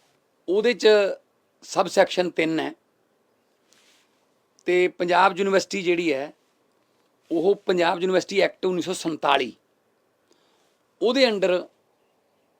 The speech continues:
ਇਹ ਐਕਟ ਪਾਸ ਹੋਇਆ ਸੀ ਤੇ ਇੱਕ ਨਵੰਬਰ, first day of November nineteen sixty-six, ਉਦੋਂ ਤੋਂ ਇਹ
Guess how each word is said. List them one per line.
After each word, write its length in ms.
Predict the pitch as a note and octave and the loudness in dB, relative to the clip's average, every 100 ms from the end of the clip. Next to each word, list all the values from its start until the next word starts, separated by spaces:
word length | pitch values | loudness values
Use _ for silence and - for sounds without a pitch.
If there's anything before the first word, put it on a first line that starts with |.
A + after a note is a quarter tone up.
| _ _ _ _ _ _ _ _ _ _ _ _ _ _ _ _ _ _ _ _ | _ _ _ _ _ _ _ _ _ _ _ _ _ _ _ _ _ _ _ _
ਇਹ 100 | E3+ | 0
ਐਕਟ 200 | E3+ - | 0 0
ਪਾਸ 260 | D3 D#3 D#3 | -4 -4 0
ਹੋਇਆ 160 | F3 F3 | 0 0
ਸੀ 220 | - D#4 _ _ _ _ _ _ _ _ _ _ _ _ _ _ _ _ _ _ _ - | -4 -14 _ _ _ _ _ _ _ _ _ _ _ _ _ _ _ _ _ _ _ 2
ਤੇ 360 | G3 G3+ G3+ - _ _ - | 4 4 2 -6 _ _ -12
ਇੱਕ 220 | - - | -6 -2
ਨਵੰਬਰ, 440 | A3+ G#3 F#3+ F3 D3 - | 0 0 0 0 0 -2
first 240 | - E3+ - _ _ _ _ _ _ _ _ - | -4 -2 -4 _ _ _ _ _ _ _ _ -8
day 180 | C#3+ D#3+ | -2 0
of 180 | E3 - | 0 -2
November 380 | D#3 D3 D3 D#3 E3+ - _ - B2 | -4 -4 -4 -4 -4 -6 _ -12 -8
nineteen 420 | C#3 C#3 E3 E3+ | -8 -6 -6 -6
sixty-six, 760 | - C#3+ - D3 - B2+ - - _ _ _ _ _ _ _ _ _ _ _ _ _ _ _ _ _ _ _ _ - - | -8 -12 -10 -12 -10 -10 -12 -20 _ _ _ _ _ _ _ _ _ _ _ _ _ _ _ _ _ _ _ _ -14 -4
ਉਦੋਂ 160 | F3 | -2
ਤੋਂ 140 | F3 F3+ | 0 0
ਇਹ 260 | E3 G3 | 0 0